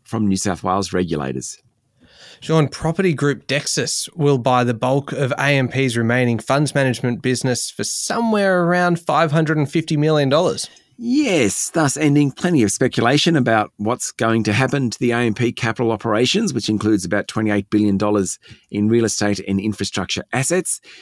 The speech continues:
Speaker 1: It means that A M P won't spin out the business into Collimate Capital, as had been planned. The final cost will depend on exactly what shifts from A M P Capital to Dexus. Now, Dexus is a top forty company on the A S X, and boss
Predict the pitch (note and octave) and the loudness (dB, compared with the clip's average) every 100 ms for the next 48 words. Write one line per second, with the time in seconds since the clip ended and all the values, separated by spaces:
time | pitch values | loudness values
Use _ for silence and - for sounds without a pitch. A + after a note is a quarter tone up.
0 | - - E3+ D#3+ C#3+ C#3+ A#2+ B2+ B2 C3 | -8 0 4 4 4 4 4 2 4 2
1 | B2 - A#2+ A#2 - - B2 C3 C3 A2+ | 0 0 2 2 -2 -4 0 2 2 0
2 | A#2 G#2 - B2 G#2+ G#2 - - D3 G#2 | 0 -2 -2 0 2 0 -2 -2 0 2
3 | B2+ A#2 - _ - A2 A#2 G2 G2 F#2 | 2 0 -6 _ -6 -4 -2 0 0 -2
4 | - D#3+ E3+ E3+ - _ _ - B2 F3 | 0 2 2 2 -2 _ _ -8 0 2
5 | B2 - B2 - C3 A#2 G#2 B2 B2 A#2 | 2 0 -2 -2 0 0 0 0 2 2
6 | A2 G#2 G2+ A2 G#2 G2+ G#2 - A2 - | 2 2 0 -2 0 -2 -2 -2 -2 -2
7 | A2 G2 F#2+ B2 C#3 G2+ G2 G2+ G2 G#2 | -4 -4 -4 0 0 2 -2 -2 -4 -4
8 | G2 - F2+ E2 - C3+ - D2+ - - | -6 -4 -2 -2 0 -2 0 -4 -4 -14
9 | - - _ - A#2 A#2 F#3+ G3 F3 C#3+ | -20 -20 _ -4 0 2 2 0 0 -2
10 | - C#3 B2 - C#3 _ - - B2+ A#2 | -4 -4 -4 -4 -6 _ -10 -2 -2 -2
11 | G#2+ B2+ A#2+ A#2+ A2 G#2+ G#2+ G#2+ G#2 D#3 | -4 -4 -2 0 2 2 2 2 2 0
12 | F3 - G2 A#2+ A#2+ - | 0 0 0 0 -2 -4